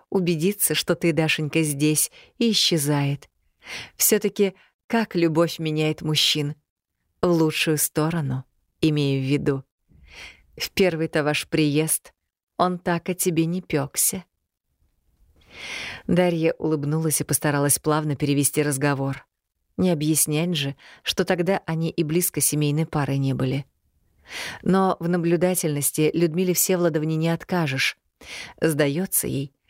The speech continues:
если бы не изменившееся отношение, их затея была обречена на скорый провал. Невозможно долго водить всех за нос, изображая любовь, если ее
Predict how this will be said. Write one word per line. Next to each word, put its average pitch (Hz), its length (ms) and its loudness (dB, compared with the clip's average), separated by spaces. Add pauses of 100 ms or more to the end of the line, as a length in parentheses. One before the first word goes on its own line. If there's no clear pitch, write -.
(280)
если 202 400 2
бы 180 140 2
не 180 160 2
изменившееся 170 800 2
отношение, 143 800 0 (360)
их 214 200 2
затея 175 500 2
была 160 240 2
обречена 156 640 0
на 151 120 0
скорый 151 360 0
провал. 135 540 -2 (600)
Невозможно 196 600 2
долго 156 280 2
водить 151 340 0
всех 143 420 -2
за 156 240 2
нос, 165 280 -2
изображая 143 540 2
любовь, 143 440 0 (300)
если 147 380 0
ее 147 400 2